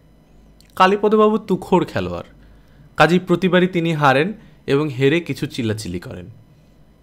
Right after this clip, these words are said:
এই হলো এখনকার স্কুলের রুটিন। রুটিনের কোনো হেরফের হয় না। উত্তেজনাহীন জীবনে মিলিটারি আসছে, এটাই একমাত্র উত্তেজনা।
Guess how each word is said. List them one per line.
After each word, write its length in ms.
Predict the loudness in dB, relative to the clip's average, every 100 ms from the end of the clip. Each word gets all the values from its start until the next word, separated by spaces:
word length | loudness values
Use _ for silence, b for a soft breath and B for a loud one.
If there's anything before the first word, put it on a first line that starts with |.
| _
এই 200 | 2 2
হলো 220 | 4 4
এখনকার 360 | 2 0 -4 -6
স্কুলের 400 | -6 -4 -2 -2
রুটিন। 380 | -4 -8 -12 -14 b b b b b b b 0
রুটিনের 420 | 2 2 0 2
কোনো 200 | 2 2
হেরফের 420 | 2 2 2 0
হয় 180 | 0 -4
না। 180 | -8 -16 -20 _ _ _ _ _ _ _
উত্তেজনাহীন 680 | -6 -2 -2 -2 -2 -4 -4
জীবনে 300 | -4 -4 -4
মিলিটারি 480 | -4 -2 0 2 0
আসছে, 380 | -2 -4 -4 -4 b b b -6
এটাই 220 | -2 0
একমাত্র 440 | 0 -2 -8 -8 -10
উত্তেজনা। 440 | -10 -12 -14